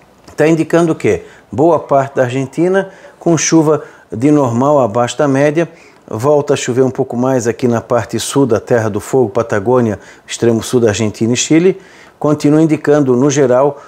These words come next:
abaixo do normal em termos de neve e chuva na cordilheira aqui entre o Chile e a Argentina. Nessa semana até vai dar uma nevada boa. Tem que realmente confirmar pra que tenha algum estoque de neve aqui, pra quando chegar a primavera,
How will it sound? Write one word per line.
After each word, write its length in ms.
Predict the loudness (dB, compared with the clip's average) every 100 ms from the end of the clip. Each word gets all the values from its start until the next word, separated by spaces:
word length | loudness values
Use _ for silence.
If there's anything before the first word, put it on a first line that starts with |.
| -8
abaixo 520 | -4 -2 0 0 -2 -4
do 120 | -2
normal 520 | -2 -2 0 0 -2 -12 -16
em 60 | -6
termos 380 | 0 0 0
de 100 | -2
neve 360 | -2 0 0 0
e 40 |
chuva 460 | -2 0 2 0 -2 -6 -12 -6
na 140 | -4
cordilheira 600 | 0 0 0 2 2 2
aqui 180 | 0 -2
entre 240 | -4 -4
o 40 | -6
Chile 380 | -4 -2 0 2
e 40 |
a 20 |
Argentina. 580 | 0 -4 -4 -6 -6 -10 -18 -20 -4
Nessa 300 | -2 0 0
semana 400 | 2 2 2 0
até 180 | 0
vai 140 | -2 0
dar 120 | -2
uma 120 | -2
nevada 400 | -4 -2 -2 -2
boa. 380 | -2 -2 -2 -4 -14 _ _
Tem 180 | -4 -4
que 220 | -2 -2
realmente 480 | 0 0 2 -2 -2
confirmar 720 | -4 -4 -4 -6 -4 -4 -6 -18 -6
pra 120 | -4
que 120 | -2
tenha 300 | 0 0 2
algum 240 | 0 0 -2
estoque 480 | -2 -2 0 0
de 100 | -4
neve 360 | -4 0 0 -2
aqui, 280 | -2 -4 -4 -8 -10
pra 140 | -6 -2
quando 220 | -2 0
chegar 280 | 0 2 0
a 40 |
primavera, 640 | 0 0 0 2 2 0